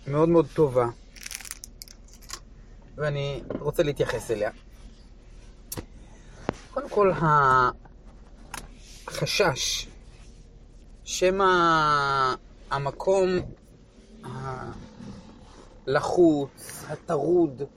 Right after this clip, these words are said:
העסוק שנכנסתי אליו ישפיע על מערכת היחסים, היא בהחלט, אה, זה בהחלט חשש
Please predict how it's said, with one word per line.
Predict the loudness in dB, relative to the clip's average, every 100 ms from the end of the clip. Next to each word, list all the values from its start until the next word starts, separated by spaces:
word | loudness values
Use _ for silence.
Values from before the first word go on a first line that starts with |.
| -20 -20 -20 -12 -6
העסוק | -6 -6 0 0 0 -8 -18
שנכנסתי | -8 -6 -4 -2 -2 2
אליו | 0 0
ישפיע | -4 -6 -10 -8 0 2 2 -2 -14 -14 -16 -16 -16 -16 -18 -4
על | 2 2
מערכת | 4 2 0 0 2
היחסים, | 2 0 -6 -4 -2 -4 -8 -16 -18 -20 -20 -20 -18 -18 -18 -18 -16 -10
היא | -6 -4 -4 -6 -8 -8 -8 -10 -12 0
בהחלט, | 0 2 4 2 4 4
אה, | 6 6 4 -2 -8 -20 -10
זה | 0
בהחלט | 2 4 4 4 2
חשש | -4 -2 0 -2 -4